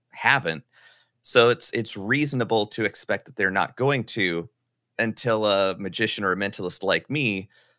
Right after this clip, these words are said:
starts to mess with those processes. And, and those are fundamental human processes. Magic works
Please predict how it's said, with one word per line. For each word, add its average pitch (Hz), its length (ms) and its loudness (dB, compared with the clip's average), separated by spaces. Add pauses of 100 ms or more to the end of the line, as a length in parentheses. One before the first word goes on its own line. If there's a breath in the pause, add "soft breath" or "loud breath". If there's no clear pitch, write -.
(260 soft breath)
starts - 560 4
to 98 500 4
mess 107 480 0
with 101 160 -6
those 95 280 0
processes. 87 1000 -2 (460)
And, 90 480 0 (120)
and 95 300 -4
those 120 640 2
are 107 260 4
fundamental 123 800 -4
human 123 360 -4
processes. 98 680 0
Magic 127 440 -2
works - 460 0